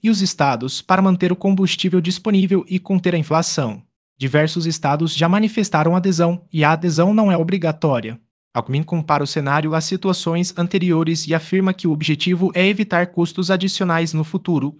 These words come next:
assegurando a logística e o abastecimento sem elevar os preços.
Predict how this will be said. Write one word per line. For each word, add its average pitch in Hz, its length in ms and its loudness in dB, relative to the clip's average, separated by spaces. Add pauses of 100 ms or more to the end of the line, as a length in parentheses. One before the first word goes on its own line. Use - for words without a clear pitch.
assegurando 165 520 0
a 180 40 4
logística 156 720 -4
e 190 80 -2
o 196 60 2
abastecimento 160 800 0
sem 196 300 -2
elevar 190 300 2
os 196 120 -2
preços. - 640 -6